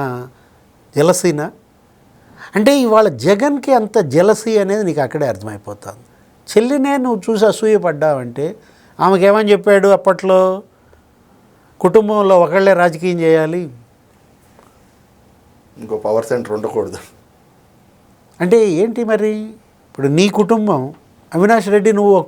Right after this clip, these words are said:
Speaker 1: కుటుంబం కాదా? అతనికి ఎందుకు ఇస్తావు టికెట్? అతను మీ బాబాయ్ కొడుకే కదా, వెలు విడిచిన బాబాయ్. నీ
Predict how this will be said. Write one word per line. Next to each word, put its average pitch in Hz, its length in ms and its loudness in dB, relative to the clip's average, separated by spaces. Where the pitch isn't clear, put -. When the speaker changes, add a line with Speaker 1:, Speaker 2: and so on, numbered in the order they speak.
Speaker 1:
కుటుంబం 180 380 -2
కాదా? 127 200 -4
అతనికి 202 300 2
ఎందుకు 220 220 -4
ఇస్తావు 247 340 -2
టికెట్? 226 340 0
అతను 226 180 2
మీ 214 160 -2
బాబాయ్ 190 540 2
కొడుకే 185 280 -4
కదా, 117 180 -8
వెలు 190 220 4
విడిచిన 170 280 -2
బాబాయ్. 123 340 -8
నీ 180 80 2